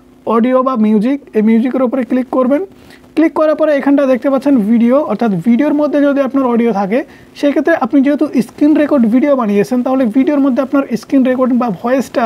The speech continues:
আছে, তাহলে আপনার কিন্তু extract audio from video এটার উপরে click করতে হবে। click করার পরে এখানে দেখতে পাবেন আপনার mobile screen অথবা আপনি যদি computer থেকে screen record করে থাকেন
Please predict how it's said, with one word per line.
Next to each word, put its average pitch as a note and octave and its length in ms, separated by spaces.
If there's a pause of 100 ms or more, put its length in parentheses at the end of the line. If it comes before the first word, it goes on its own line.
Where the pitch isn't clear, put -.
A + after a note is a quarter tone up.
আছে, D4+ 160 (520)
তাহলে C4+ 220 (100)
আপনার D4 260
কিন্তু D#4 180 (140)
extract C#4 420 (140)
audio B3 200 (100)
from C#4 140 (120)
video A#3 180 (100)
এটার C4 240
উপরে C#4+ 160 (100)
click C#4+ 240
করতে C#4 280
হবে। C#3 160 (240)
click D4 240
করার E4 200
পরে E4+ 180
এখানে D#4 180 (100)
দেখতে C#4 220
পাবেন D4 220 (200)
আপনার C4+ 200 (100)
mobile C4 200 (120)
screen D4+ 280
অথবা B3+ 200 (140)
আপনি B3 140 (100)
যদি C4 100 (100)
computer A#3+ 400
থেকে C#4 120 (120)
screen B3+ 260
record A#3+ 240
করে C4+ 180
থাকেন D4 180